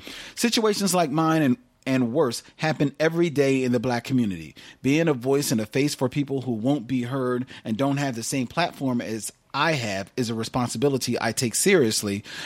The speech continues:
I am speaking for Dontre Hamilton of Milwaukee, Laquan McDonald of Chicago, Stephon Clark of Sacramento,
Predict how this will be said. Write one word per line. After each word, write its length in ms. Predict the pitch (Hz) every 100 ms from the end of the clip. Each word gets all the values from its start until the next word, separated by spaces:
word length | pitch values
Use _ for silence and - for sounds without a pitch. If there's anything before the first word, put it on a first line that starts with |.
| -
I 80 |
am 80 | 123
speaking 480 | 117 - 170 - 147
for 200 | 127 135
Dontre 440 | 110 135 131 120
Hamilton 560 | 117 160 175 139 131 98
of 160 | 95 104
Milwaukee, 520 | 104 110 101 92 85 - -
Laquan 440 | - - 151 143 135
McDonald 640 | 110 - 147 156 143 110
of 100 | 104
Chicago, 560 | - 110 147 143 110 95
Stephon 540 | - 139 131 131 120
Clark 320 | - 156 135
of 80 | 104
Sacramento, 680 | - 120 120 127 147 107